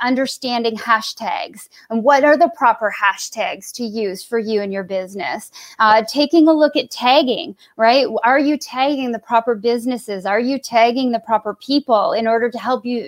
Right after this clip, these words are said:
help share your post? Um, uh, there's, there's all those different things, and clear calls to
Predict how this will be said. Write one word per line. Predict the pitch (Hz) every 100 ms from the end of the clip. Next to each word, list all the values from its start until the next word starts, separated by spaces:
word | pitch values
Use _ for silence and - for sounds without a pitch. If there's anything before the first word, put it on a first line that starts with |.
| 190
help | - 254 254
share | - 247 233 254
your | 226 208
post? | 196 202 - 185 - _ - - -
Um, | 233 226 233 240 240 - 208
uh, | 202
there's, | 226 226
there's | 226 226 220 208 208
all | 233 262
those | 233 226 214
different | 226 220 220 208
things, | 233 220 196 190 -
and | 233 -
clear | - - 302 302 330
calls | 330 269 254 262
to | -